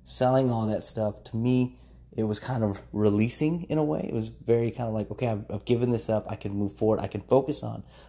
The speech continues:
the future." It also, hey, personally, funded God of War Ragnarok coming out in a couple months, more than likely a new DualSense controller, and then probably another game. Like, I got a pretty good deal, so I'm okay with that. You know, sometimes you just gotta let it go.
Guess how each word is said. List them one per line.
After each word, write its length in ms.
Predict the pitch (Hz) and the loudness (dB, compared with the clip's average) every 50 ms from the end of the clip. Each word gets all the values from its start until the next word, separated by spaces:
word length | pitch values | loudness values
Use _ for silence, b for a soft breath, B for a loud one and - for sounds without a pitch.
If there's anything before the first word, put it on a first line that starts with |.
| B B | B B
the 100 | - 117 | -4 -4
future." 420 | - - 120 113 107 - - 110 B B B B B | -2 -2 -2 -2 -2 -2 -4 -6 B B B B B
It 120 | 120 127 143 | 6 8 8
also, 360 | 190 - - - - 123 - | 8 6 4 0 0 -2 -2
hey, 260 | - - 139 143 117 | 0 -2 -2 -2 -4
personally, 560 | 110 - - 123 131 - - 208 214 240 220 - | -4 -2 4 4 4 4 4 2 2 2 0 -4
funded 720 | - - - - 143 147 151 131 135 120 - - 117 113 | -8 -10 4 6 6 6 8 6 4 2 2 0 -8 -2
God 240 | 107 120 113 120 120 | 0 2 2 2 2
of 60 | 123 | 0
War 180 | 117 113 113 110 | 2 4 4 6
Ragnarok 600 | 101 101 104 107 110 110 117 113 113 117 113 - | 6 4 4 2 2 0 0 0 2 0 0 -2
coming 280 | - - 113 113 110 110 | -4 -4 -2 -2 0 0
out 140 | 110 110 107 | 0 0 0
in 60 | 107 | -2
a 60 | 107 | -2
couple 260 | - - 107 - 107 | -2 -2 0 0 2
months, 300 | 104 107 107 107 107 107 B B B B B B B B | 0 2 0 0 0 -2 B B B B B B B B
more 280 | - 120 120 123 127 131 | 0 4 6 8 8 8
than 100 | 127 123 | 6 4
likely 320 | 117 117 113 110 - 113 | 2 0 -2 0 0 0
a 60 | 104 98 | 2 2
new 160 | 98 95 92 | 0 -2 -4
DualSense 560 | 98 - 113 113 117 110 - - 110 107 - | -2 0 0 2 2 0 -2 -2 -4 -4 -2
controller, 440 | - 107 101 - 107 104 104 104 104 | -2 -4 -2 0 0 2 4 4 2
and 160 | - 110 117 | 2 2 0
then 100 | 117 104 | 0 0
probably 300 | - 143 151 190 208 151 | 2 0 2 4 4 4
another 320 | 117 110 107 101 92 92 | 4 2 2 0 0 -2
game. 280 | 90 87 95 92 85 - | -4 -2 -2 -4 -4 -4
Like, 120 | - 90 95 | -8 -2 0
I 140 | 120 147 160 | 2 2 4
got 160 | 175 175 165 | 4 2 2
a 20 | |
pretty 240 | 170 - 151 135 127 | 2 0 0 0 2
good 180 | 120 117 107 104 | 2 0 0 0
deal, 200 | 104 98 90 - | 0 0 -2 0
so 200 | - 110 101 B B B B B B B B B B B - - - | 0 0 0 B B B B B B B B B B B -20 -6 0
I'm 140 | 143 151 160 | 2 4 6
okay 260 | 160 151 - 135 113 101 | 4 4 4 2 2 2
with 160 | 92 92 - | 0 -2 -6
that. 220 | - - - - - | -10 -10 -10 -10 -4
You 100 | - 107 | 0 2
know, 220 | 110 110 110 110 - | 2 2 2 0 -2
sometimes 480 | - - 123 120 135 127 120 113 107 - - - | -6 -8 -4 -2 0 0 0 0 -2 -6 -8 -6
you 100 | 104 101 | -4 -4
just 300 | 107 107 110 107 - - | 0 2 2 2 2 2
gotta 180 | 107 107 101 | 0 2 4
let 160 | 101 101 98 98 | 4 2 2 0
it 100 | 92 - | 0 4
go. 300 | - 117 117 117 113 | 6 6 6 6 4